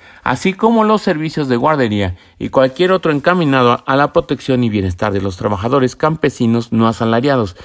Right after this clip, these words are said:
y otros sectores sociales y sus familias. Dos punto seis. Tabla resumen de los derechos laborales incluidos en el apartado A del artículo ciento veintitrés constitucional.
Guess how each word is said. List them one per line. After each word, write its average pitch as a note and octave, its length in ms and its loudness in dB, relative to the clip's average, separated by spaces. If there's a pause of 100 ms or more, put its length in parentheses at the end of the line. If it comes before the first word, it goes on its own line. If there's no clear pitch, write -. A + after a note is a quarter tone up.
(300)
y C#3 100 2
otros F3 220 2
sectores C3+ 400 0
sociales G2+ 600 -2
y A2 100 -6
sus F#2 200 -6
familias. E2+ 600 -4 (320)
Dos D#3 200 2
punto F3 280 2
seis. G#2 320 0 (1300)
Tabla F#3 340 4
resumen E3 420 0
de C3+ 100 2
los A2 160 0
derechos A#2+ 340 -2
laborales A2 560 -2
incluidos E3+ 560 0
en G#2+ 80 0
el G2 140 0
apartado G#2 580 0
A A#2+ 140 -2 (340)
del G#2+ 140 0
artículo B2+ 460 0
ciento G#2 320 -2
veintitrés F#2 420 -4
constitucional. A#2 720 -2